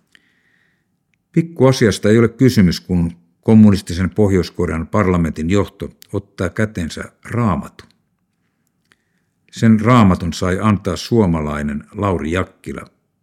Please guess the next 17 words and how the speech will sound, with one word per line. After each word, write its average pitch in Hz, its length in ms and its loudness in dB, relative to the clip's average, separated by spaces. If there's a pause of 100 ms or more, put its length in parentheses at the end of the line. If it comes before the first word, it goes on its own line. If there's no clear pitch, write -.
(640)
jonka 95 300 -4
viemisiin 90 600 2
kuului 85 420 -2
myös 82 260 -4
kahdeksan 87 920 -8 (240)
junavaunullista 95 960 -2
ruokaa. - 600 -10 (1900)
Mutta 151 240 -2
mikä 160 260 2
mies 151 260 2
tämä 123 220 4
Jakkila 123 580 0
on? 113 300 0 (1300)
Olen 78 240 -2
entinen 82 480 0
urheilija, 87 640 0
mäkihyppäjä, 85 1000 -4